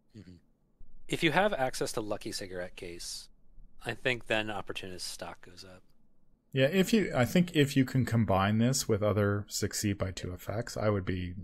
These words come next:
Speaker 2: you know, this is a plus one for me, because I think that fits into that deck very, very well.
Speaker 1: Yeah.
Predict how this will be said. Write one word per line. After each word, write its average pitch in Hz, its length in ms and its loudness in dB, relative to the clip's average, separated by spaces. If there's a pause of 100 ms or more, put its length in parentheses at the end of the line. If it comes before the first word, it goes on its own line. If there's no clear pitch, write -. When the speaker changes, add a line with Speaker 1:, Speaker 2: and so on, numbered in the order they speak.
(420)
Speaker 2:
you 101 140 -2
know, 90 260 -4
this 104 220 -2
is 90 100 -6
a 92 60 -6
plus - 340 -4
one 95 240 -2
for 110 160 -4
me, 117 360 0 (140)
because 104 260 -2
I 101 60 2
think 92 260 -6
that 92 200 -4
fits - 360 -6
into 104 300 2
that 92 260 -2
deck 92 300 -2
very, 92 280 0
very 90 220 -6
well. 92 400 -2
Speaker 1:
Yeah. - 100 -14